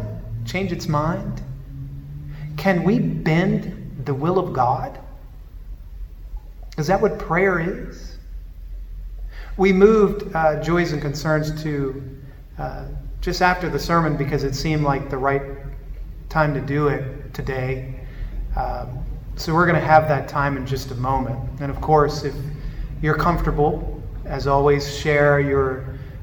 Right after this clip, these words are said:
prayers, your joys and concerns in the comment boxes, wherever you may be watching this, so that we can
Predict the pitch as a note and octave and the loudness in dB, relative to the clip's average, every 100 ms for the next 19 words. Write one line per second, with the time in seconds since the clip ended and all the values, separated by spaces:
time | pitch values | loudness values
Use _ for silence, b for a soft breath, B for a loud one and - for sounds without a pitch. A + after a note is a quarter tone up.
0 | - - D#3 D#3 D3+ D3+ D3+ B2 C#3+ D3+ | -8 2 6 8 8 4 0 -4 0 2
1 | D3 D3 C#3 - D3+ C#3+ D3 E3+ D#3+ D#3 | 4 2 -4 -2 -2 -2 -2 0 2 2
2 | D3+ D#3 D3+ C#3+ C#3+ C#3 C#3 - E3 E3 | 2 2 2 2 4 4 4 -6 -8 -6
3 | - - C#3+ C#3+ C#3 C#3 C#3+ C#3 B2 C3 | -8 -6 -4 -2 -2 -2 0 -2 -2 4
4 | C3+ - C#3+ C#3 C3+ - - C3 B2+ B2+ | 4 4 -4 -2 -4 -6 -6 -4 -4 -4
5 | C#3 C#3 B2 B2 | -6 -6 -6 -8